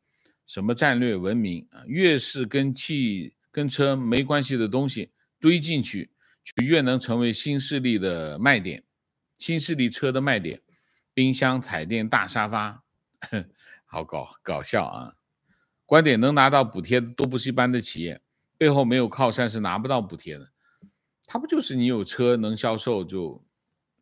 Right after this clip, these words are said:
他当然，他如果他要资质的话，那过资质那一关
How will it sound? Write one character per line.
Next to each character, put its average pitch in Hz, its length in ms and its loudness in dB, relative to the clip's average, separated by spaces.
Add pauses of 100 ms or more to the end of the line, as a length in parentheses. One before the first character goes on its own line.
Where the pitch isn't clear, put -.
他 131 100 2
当 127 220 4
然， 110 260 -4 (280)
他 127 300 2
如 117 220 -2
果 95 280 -2
他 120 180 -2
要 107 320 0
资 120 260 -6
质 131 200 -2
的 104 100 0
话， 76 260 -8 (800)
那 110 220 0
过 131 280 4
资 139 260 -4
质 143 200 -2
那 123 160 2
一 95 60 -2
关 80 360 -6